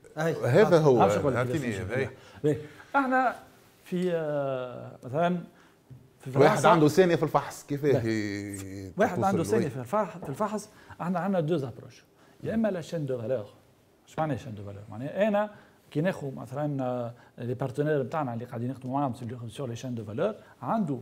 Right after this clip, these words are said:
Speaker 3: دي زانجينيور اغرونوم اللي هم بيدهم يتبعوا في فلاحه، ألف وخمسمية فلاحه، ألف وثمانمية فلاح،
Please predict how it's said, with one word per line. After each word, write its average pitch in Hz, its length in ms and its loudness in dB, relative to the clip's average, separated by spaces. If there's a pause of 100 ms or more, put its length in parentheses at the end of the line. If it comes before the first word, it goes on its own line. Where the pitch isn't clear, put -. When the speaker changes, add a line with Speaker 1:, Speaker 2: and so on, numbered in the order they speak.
(160)
Speaker 3:
دي 127 80 -6
زانجينيور 135 480 -4
اغرونوم 123 380 -6
اللي 175 100 -4
هم 180 220 -2
بيدهم 175 280 -4
يتبعوا 156 300 -4
في 131 120 -10
فلاحه، 190 500 -6 (220)
ألف 180 120 -6
وخمسمية 160 300 -8
فلاحه، 160 340 -8
ألف 127 180 -14
وثمانمية 151 300 -4
فلاح، 147 400 -2